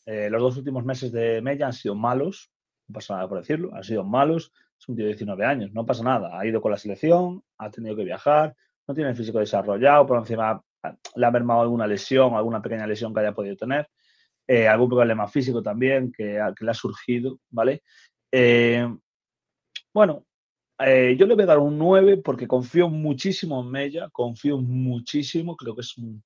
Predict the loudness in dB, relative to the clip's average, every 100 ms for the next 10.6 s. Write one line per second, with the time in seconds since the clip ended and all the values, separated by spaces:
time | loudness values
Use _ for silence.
0 | _ -10 -4 -4 -4 _ _ _ _ 0
1 | 0 0 -10 -8 -8 -6 -8 -8 -8 -6
2 | -6 -8 -8 -10 -6 -6 -6 _ -20 _
3 | _ _ 2 4 4 0 -2 -6 -10 -18
4 | _ _ _ -16 -10 -8 -2 6 6 8
5 | 8 8 6 4 4 4 0 -6 -4 -4
6 | -6 -8 -14 -2 4 8 8 6 4 4
7 | 4 0 -16 _ _ _ -10 -10 -6 -6
8 | -6 -6 -4 -2 0 0 0 -2 -8 -8
9 | -4 -4 -4 2 6 6 4 -2 -6 -8
10 | -10 -12 -12 -14 -16 -18